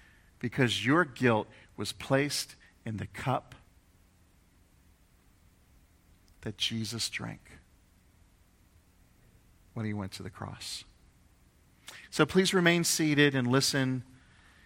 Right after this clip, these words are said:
as the song is sung, which captures many of the themes from our text this morning.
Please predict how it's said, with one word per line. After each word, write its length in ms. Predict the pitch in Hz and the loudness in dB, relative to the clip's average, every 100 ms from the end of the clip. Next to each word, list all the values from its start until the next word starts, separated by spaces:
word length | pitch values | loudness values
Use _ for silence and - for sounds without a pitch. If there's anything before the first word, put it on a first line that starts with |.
| - _ | -20 _
as 160 | 123 120 | -4 -2
the 80 | 123 | -2
song 400 | - 139 135 135 | 2 4 4 2
is 100 | 120 | 0
sung, 380 | - 131 131 127 | 2 2 0 0
which 220 | 113 - | -2 0
captures 420 | 139 127 131 113 | 0 0 0 0
many 240 | 123 131 | 2 2
of 80 | 147 | 0
the 60 | 131 | -2
themes 440 | - 131 127 127 | -2 -2 -2 -4
from 160 | - 113 | -4 -4
our 140 | 107 | -4
text 360 | 107 123 120 - | -2 -4 -4 -8
this 220 | 120 - | -8 -6
morning. 440 | 120 120 120 117 | -2 -2 -2 -4